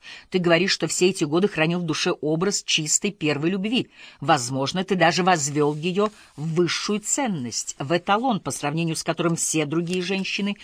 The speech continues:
ничего не стоят. Да. Но не следует ли тебе пересмотреть эту ведущую мысль? Не буду называть её фикцией, назовём её сном. Конечно, мы все живём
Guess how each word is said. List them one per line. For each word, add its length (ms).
ничего 440
не 100
стоят. 480
Да. 220
Но 120
не 100
следует 460
ли 80
тебе 260
пересмотреть 760
эту 160
ведущую 500
мысль? 340
Не 160
буду 220
называть 500
её 120
фикцией, 500
назовём 460
её 120
сном. 400
Конечно, 440
мы 120
все 300
живём 360